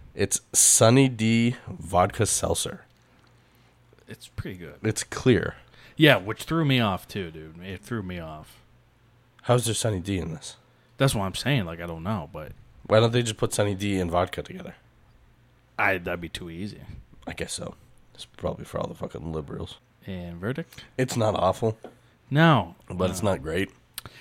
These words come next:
Speaker 2: It needs more Sunny D.
Speaker 1: It needs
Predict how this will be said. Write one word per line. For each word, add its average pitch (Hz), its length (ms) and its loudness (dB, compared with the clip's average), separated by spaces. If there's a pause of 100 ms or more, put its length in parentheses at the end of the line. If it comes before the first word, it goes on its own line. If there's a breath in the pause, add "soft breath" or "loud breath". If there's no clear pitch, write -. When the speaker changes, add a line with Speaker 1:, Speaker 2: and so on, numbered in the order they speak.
Speaker 2:
It 156 120 8
needs 226 200 8
more 180 120 6
Sunny 147 280 4
D. 98 400 -2 (600)
Speaker 1:
It 104 140 2
needs 107 400 0